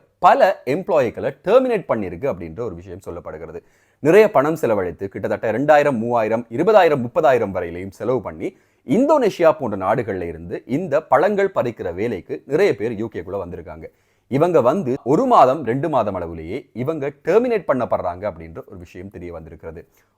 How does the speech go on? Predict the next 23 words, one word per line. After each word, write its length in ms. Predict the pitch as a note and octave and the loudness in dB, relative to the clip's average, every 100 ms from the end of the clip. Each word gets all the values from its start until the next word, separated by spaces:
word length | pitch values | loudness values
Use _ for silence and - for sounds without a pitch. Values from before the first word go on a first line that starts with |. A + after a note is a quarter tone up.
| _ | _
ஒரு 180 | A2+ B2+ | -4 -2
மணி 220 | A#2 G#3 | 0 0
நேரத்துல 560 | G#3 D3+ - E2+ F#2+ - _ - | 2 0 0 -6 -6 -8 _ -2
இருபது 420 | D#3+ C4+ D4 A3 | 0 6 4 4
கிலோ 280 | D3 B2 C#3+ | 0 -2 0
பழங்களை 420 | A#2 B2+ C#3 G#2+ | 0 0 0 -2
நீங்க 200 | A#2+ G2+ F#2+ | -2 -4 -6
பறிக்கணும் 360 | F#2+ G#2 G#2+ F#2+ | -6 -6 -8 -10
அப்படின்னு 220 | E2+ E2+ | -12 -16
கேட்கறதாகவும், 640 | F2 - F2 D#2 D#2 G2+ G#3 _ _ _ | -16 -16 -14 -14 -8 -6 -8 _ _ _
இவர்களுடைய 640 | - G3+ B3 G3 C#3 E3 - - | 2 4 6 4 4 2 -2 0
பெர்ஃபார்மன்ஸ் 560 | E3+ - D4 F3 G3 - | 2 8 6 6 -2 -2
சாட்டிஸ்ஃபைடாக 640 | C3 F3+ - D#3 C3+ B2+ | -2 -2 -2 0 2 2
இல்ல, 320 | G#2+ F#2+ G2+ E2 | 0 -4 -4 0
not 180 | D3 - D3+ | 0 0 -8
satisfactory 560 | C3+ C3 A#2+ - A#2+ G2 | -8 -4 -4 -4 -4 -4
அப்படின்ற 480 | E2+ E2+ D#2+ B2+ | -6 -12 -8 -8
கட்டத்தின் 400 | - - F2+ F#2 | -8 -10 -10 -14
கீழே 340 | F2 E3+ A#2+ B2+ _ _ _ | -8 -4 -2 -2 _ _ _
இவர்கள் 460 | B2 E3 C#3+ C3+ C#3+ | 2 2 2 -2 0
டெர்மினேட் 360 | C3+ C#3+ C3+ A2+ | -2 -2 -4 -6
பண்ணப்படுவதாகவும் 680 | G2+ F#2 F2 E2 D#2 F2+ G#2 | -8 -8 -12 -12 -14 -16 -16
சொல்லப்படுகிறது. 560 | F2 E2+ D#2+ D#2+ D#2+ | -16 -16 -20 -20 -20